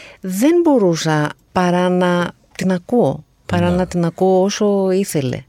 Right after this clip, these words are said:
Speaker 2: Έπαιζες εσύ στην εκπομπή σου, Λένα Πλάτωνος, και έτσι επικοινωνείς
Speaker 1: Όχι,
Speaker 2: μαζί
Speaker 1: όχι,
Speaker 2: σου;
Speaker 1: όχι, καθόλου. Δεν ήταν αυτός ο λόγος. Μπορεί να είχα παίξει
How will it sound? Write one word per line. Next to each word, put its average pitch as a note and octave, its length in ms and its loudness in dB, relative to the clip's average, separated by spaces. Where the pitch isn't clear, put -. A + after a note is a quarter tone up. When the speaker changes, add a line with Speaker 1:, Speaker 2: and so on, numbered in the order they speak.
Speaker 2:
Έπαιζες E2+ 520 -4
εσύ D2 200 -10
στην E2+ 160 -6
εκπομπή D2 260 -6
σου, - 180 -8
Λένα D#2+ 240 -4
Πλάτωνος, D2+ 420 -6
και - 160 -8
έτσι - 180 -8
επικοινωνείς A#3+ 400 -2
Speaker 1:
Όχι, A3+ 100 -4
Speaker 2:
μαζί C#3+ 180 -6
Speaker 1:
όχι, A#3+ 220 -2
Speaker 2:
σου; B3+ 140 -4
Speaker 1:
όχι, B3+ 140 -6
καθόλου. F3+ 480 -2
Δεν F#3 160 -2
ήταν F3+ 200 -4
αυτός - 300 -8
ο D3+ 80 -8
λόγος. D3 400 -4
Μπορεί G#3 180 0
να B3 100 2
είχα A#3 140 -4
παίξει - 360 -2